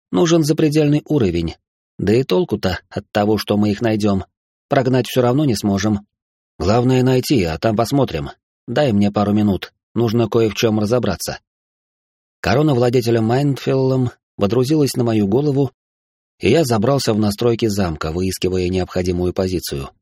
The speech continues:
В какой-то момент челюсть возжелала резко опуститься в район подвала, и противиться этому я не мог.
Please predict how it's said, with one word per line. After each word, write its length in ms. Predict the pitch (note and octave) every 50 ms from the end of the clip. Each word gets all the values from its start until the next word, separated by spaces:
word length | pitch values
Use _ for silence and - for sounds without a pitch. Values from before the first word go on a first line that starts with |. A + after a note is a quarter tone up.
| _ _ _ _ _ _ _ _ _ _ _ _ _
В 80 | -
какой-то 320 | - - - D3+ D3 - D3+
момент 400 | D3+ D3 D#3 D#3 D3+ C3+ - -
челюсть 460 | - - C#3+ C#3+ C#3+ C3 - - C3
возжелала 480 | B2+ B2 A2+ A2 B2+ B2+ C3+ C3 C3 B2+
резко 360 | A#2+ B2 A#2+ - - - A2
опуститься 500 | G#2+ - A2 G#2 - B2 A2+ - - A2+
в 40 | G#2+
район 300 | G#2+ G#2+ G#2+ A2 G#2 G#2
подвала, 540 | - A2 G#2+ G2+ F#2+ F2+ D2+ C2+ C2 - - _ _ _ _ _ _
и 100 | _ C3+
противиться 560 | C#3+ - D#3 C#3 - - D#3+ D#3 D3+ - - C3+ -
этому 340 | - A#2+ - - A#2+ A#2+ A#2
я 140 | G#2+ G#2
не 140 | G2+ G#2 G#2
мог. 320 | F#2 D#2 C2 - - -